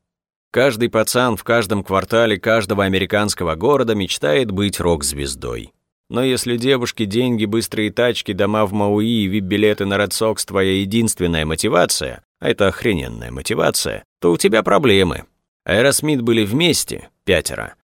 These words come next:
сорок лет с коротким перерывом в два года. И такого не добиться без огромной мотивационной силы, которая будет балансировать все эти глупые и ёбнутые случаи, которые без конца будут вас ссорить. Духовным клеем, удерживающим нас вместе, была музыка,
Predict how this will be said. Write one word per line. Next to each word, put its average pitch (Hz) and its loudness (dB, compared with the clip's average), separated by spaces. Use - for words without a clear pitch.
сорок 147 0
лет 151 4
с - -4
коротким 113 0
перерывом 107 2
в 92 -14
два 101 -2
года. 90 -4
И 190 -6
такого 170 2
не 147 2
добиться 147 2
без 101 0
огромной 110 4
мотивационной 104 2
силы, 123 0
которая 107 2
будет 107 -2
балансировать 101 0
все - 0
эти 98 -4
глупые 107 -2
и 95 -4
ёбнутые 101 -2
случаи, 107 -2
которые 117 2
без 98 0
конца 107 2
будут 92 -4
вас 90 2
ссорить. - -4
Духовным 104 0
клеем, 110 0
удерживающим 98 0
нас 98 0
вместе, 107 0
была 104 2
музыка, 110 -2